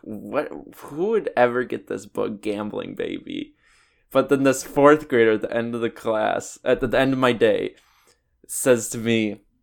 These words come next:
it's like, "Mister West, how am I supposed to read this? Is it Gambling Baby, like it's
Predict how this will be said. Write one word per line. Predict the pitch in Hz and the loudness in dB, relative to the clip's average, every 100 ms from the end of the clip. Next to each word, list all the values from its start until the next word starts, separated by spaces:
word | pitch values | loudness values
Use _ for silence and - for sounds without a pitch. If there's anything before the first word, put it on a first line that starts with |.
| _ _ _ _ _ _ - | _ _ _ _ _ _ -20
it's | 139 | -6
like, | 135 117 | -6 -4
"Mister | 113 160 - 190 | -4 -2 0 2
West, | 120 131 - | 4 2 0
how | - - 131 208 | -6 0 2 2
am | 247 | 0
I | 220 | -6
supposed | - 147 - 127 123 - | -8 -12 -4 -4 -4 -6
to | 107 | -6
read | 95 107 110 | -4 -8 -8
this? | - - - - | -10 -8 -12 -2
Is | 123 110 | 0 2
it | 110 104 107 - | 2 0 -2 -4
Gambling | 110 107 120 131 135 127 | 0 0 0 0 -2 0
Baby, | 123 127 113 127 127 | 0 0 0 -2 0
like | 107 107 101 101 - - _ _ _ _ _ | 0 2 0 -2 -10 -20 _ _ _ _ _
it's | 120 113 107 - - - - - | 2 4 2 -2 -8 -8 -8 -10